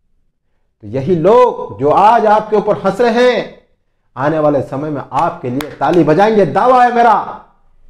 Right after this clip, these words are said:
मैं surety से आपको कह सकता हूं। बस इन तीन बातों को अपने अंदर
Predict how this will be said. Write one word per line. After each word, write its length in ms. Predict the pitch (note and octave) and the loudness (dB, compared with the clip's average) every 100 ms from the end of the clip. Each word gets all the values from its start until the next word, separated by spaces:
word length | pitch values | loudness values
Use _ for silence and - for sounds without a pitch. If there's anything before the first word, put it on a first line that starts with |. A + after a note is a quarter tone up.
| - - - - | -20 -20 -14 -6
मैं 80 | B2+ | -4
surety 380 | A#3+ B3+ A#3+ | 0 2 2
से 120 | A#3+ G#3+ | 2 2
आपको 400 | A#3 A#3+ - A3+ | 0 -4 -6 -2
कह 200 | B3+ C4 | 0 -2
सकता 280 | A#3 A3+ | -2 0
हूं। 180 | G#3+ D#3+ B2 - _ _ _ _ _ _ _ - | 0 0 -4 -14 _ _ _ _ _ _ _ -6
बस 200 | D#3 E3+ | -4 0
इन 100 | E3+ E3+ | 0 0
तीन 240 | C4 C#4+ G#3+ | 0 2 2
बातों 280 | G#3 G#3+ | 2 0
को 80 | G3 | 0
अपने 340 | E3+ D#3+ E3+ D3 | -2 -4 -4 -6
अंदर 160 | C3 | -6